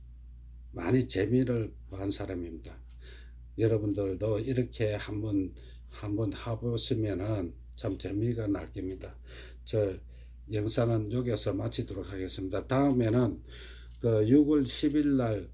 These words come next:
저거 그 개불로, 개불로 강성돔 잡는 거 그거를 내가 설명을 다시 한번 해드리겠습니다. 그 앞에 닭걸이 들어왔는데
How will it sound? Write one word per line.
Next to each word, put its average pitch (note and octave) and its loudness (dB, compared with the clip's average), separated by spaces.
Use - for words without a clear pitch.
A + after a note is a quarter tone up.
저거 A2 2
그 G#2+ 2
개불로, A#2+ 6
개불로 C3 4
강성돔 B2 2
잡는 A2 0
거 A2+ -2
그거를 A2+ 2
내가 G#2 2
설명을 B2 2
다시 A2+ 0
한번 G2+ 0
해드리겠습니다. F#2 -4
그 A#2 0
앞에 A#2 0
닭걸이 A#2+ 4
들어왔는데 G2+ 2